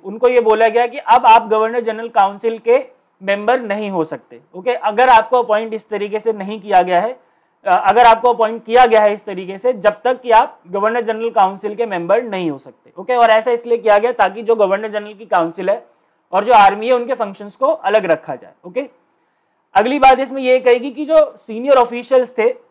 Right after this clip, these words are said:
उनको ये बोला गया कि आप India छोड़ के नहीं जाओगे without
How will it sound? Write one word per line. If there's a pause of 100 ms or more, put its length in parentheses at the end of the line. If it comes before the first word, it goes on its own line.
(260)
उनको
ये
बोला
गया
कि
आप
India
छोड़
के
नहीं
जाओगे
without